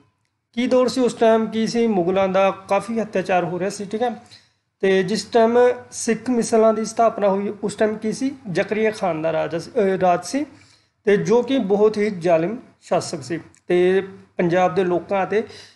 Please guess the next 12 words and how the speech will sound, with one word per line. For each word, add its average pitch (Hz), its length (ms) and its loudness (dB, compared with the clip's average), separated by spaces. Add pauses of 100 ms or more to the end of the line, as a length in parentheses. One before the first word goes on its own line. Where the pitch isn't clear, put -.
ਸਿੱਖ - 280 -4
ਧਰਮ 240 180 4
ਦੇ 214 80 6
ਲੋਕਾਂ 196 280 0
ਉੱਪਰ 185 200 -6
ਕਾਫੀ 180 340 -2
ਅਤਿਆਚਾਰ 170 500 -2
ਕਰਦੇ 190 320 -2
ਸੀ। 220 120 -4 (560)
ਹੁਣ 254 160 6 (180)
ਇਸ 254 180 -2
ਨਾਲ 240 500 6